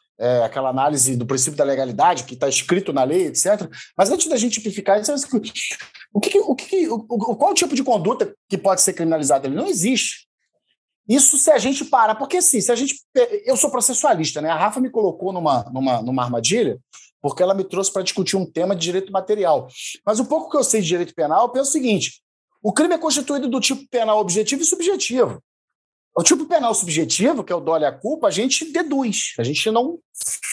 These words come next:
comprova, a gente deduz, né? Eu deduzo que você quis matar, quis bater, quis ofender. Agora, diferente do tipo penal objetivo, a elementar do tipo ela tem que ser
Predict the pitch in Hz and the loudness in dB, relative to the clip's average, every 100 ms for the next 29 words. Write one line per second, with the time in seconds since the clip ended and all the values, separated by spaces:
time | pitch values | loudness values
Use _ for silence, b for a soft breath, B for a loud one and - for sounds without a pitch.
0 | - - 202 - 214 156 110 92 - 107 | -10 -4 -2 2 2 2 -2 -16 -8 -4
1 | 117 123 165 247 185 - - - - 117 | 0 0 0 0 -2 -4 -10 -10 -6 0
2 | 156 202 - _ _ _ - 101 120 131 | 0 0 -8 _ _ _ -4 -2 0 -2
3 | 151 226 277 285 202 190 190 202 165 190 | 0 2 0 0 -2 2 2 0 -2 0
4 | 151 - 156 170 - 170 156 127 131 156 | 0 2 0 0 -6 -6 0 0 0 -4
5 | 170 170 160 226 143 - _ _ _ _ | -2 -2 0 0 -2 -4 _ _ _ _
6 | _ _ _ _ - - 190 170 - - | _ _ _ _ 0 2 4 2 2 0
7 | 233 247 302 - 277 330 302 302 302 349 | 0 -2 -2 -2 0 0 2 2 0 -2
8 | - 285 254 110 139 170 190 233 233 233 | 0 2 2 0 -4 -2 -2 -2 -2 -4
9 | 262 302 294 330 - 330 320 | -2 -2 -2 -2 0 0 -2